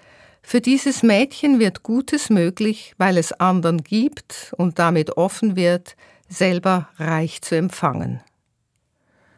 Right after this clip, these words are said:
Von Herzen wünsche ich uns Offenheit, in welcher Situation wir uns auch immer befinden. Und ja, manchmal ist das schwer und manchmal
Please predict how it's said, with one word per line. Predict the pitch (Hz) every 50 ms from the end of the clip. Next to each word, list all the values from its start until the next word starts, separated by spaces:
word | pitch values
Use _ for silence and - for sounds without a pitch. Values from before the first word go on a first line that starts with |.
| _ _ _ _ _
Von | - - 208 214
Herzen | 175 180 196 208 208 - - - 214 196 175 160 -
wünsche | - 175 190 190 202 - - 208
ich | 175 190 -
uns | 196 190 196 - -
Offenheit, | - 160 175 - - 214 196 160 170 160 156 147 139 _ - - - _ _ _ -
in | - 208 185
welcher | 175 185 196 208 - 247 226
Situation | 214 220 208 214 - 202 202 196 - - 180 160 147 156 165 165 160
wir | 185 185 -
uns | - 180 165 -
auch | 170 190 - -
immer | - 170 170 165 170
befinden. | - 185 185 - - 175 151 143 139 _ - 143 131 123 - _ _ _ _ _ _ _ _ _ _ _ _ _ _
Und | - 185 190 -
ja, | - 165 156 160 180 220 240 - _ _ _ _ _ _ _ -
manchmal | 185 185 180 175 - - 160 160
ist | 156 156 - -
das | 160 160 -
schwer | - - - - 165 156 160 185 226 247 233 - _ _ _ _ _ _ _ -
und | 202 185 -
manchmal | 185 165 165 175 - - 175 170 180 180 175 185